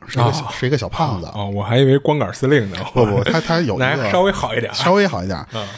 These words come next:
Speaker 1: 但是你也能感觉出来，他这个都是镜头语啊，能感觉出来他这个岗位，说实话，
Speaker 2: 就不太受重视。
Speaker 1: 呃，呃，在之前其实还行，但是也不是一个非正常，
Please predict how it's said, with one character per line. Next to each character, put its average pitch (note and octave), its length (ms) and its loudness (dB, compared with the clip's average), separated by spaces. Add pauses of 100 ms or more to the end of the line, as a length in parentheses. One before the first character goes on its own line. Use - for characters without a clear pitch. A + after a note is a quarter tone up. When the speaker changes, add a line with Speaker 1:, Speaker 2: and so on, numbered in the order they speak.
(120)
Speaker 1:
但 F3 200 2
是 D#3+ 260 4
你 A2+ 100 0
也 C3+ 120 4
能 A2 200 0
感 - 240 -6
觉 F#2+ 80 -8
出 B2+ 100 -4
来， G#2+ 80 2
他 D3+ 140 -2
这 D#3+ 100 4
个 B2 120 2
都 F3+ 200 0
是 C#3 200 0
镜 C3+ 200 0
头 A#2+ 200 4
语 F#2+ 160 -2
啊， E2 140 -8
能 A2 140 -4
感 A#2+ 120 -2
觉 F#2+ 80 -8
出 G#2+ 80 -4
来 G2 180 -4
他 D3+ 240 -2
这 C#3+ 160 0
个 G2 260 -4 (440)
岗 F#2 300 -8
位， G#2+ 220 -2
说 C3 200 -4
实 A2 100 2
话， A#2+ 320 -2
Speaker 2:
就 A2 80 -6
不 A2 60 -2
太 B2+ 220 0
受 A#2 200 -4
重 A#2 260 -2
视。 F2 140 -14 (320)
Speaker 1:
呃， A2 320 0 (260)
呃， A#2+ 100 -2
在 A2+ 200 -2
之 G3 160 2
前 C#3 260 0
其 E3+ 180 0
实 C3 120 2
还 A2 160 -2
行， F#2+ 400 -6
但 E3 140 4
是 B2 380 4
也 G#2 180 -4
不 - 160 2
是 E3 120 0
一 D#3 60 2
个 D#3 80 4
非 A3 360 0
正 C#3 220 0
常， G2 460 -8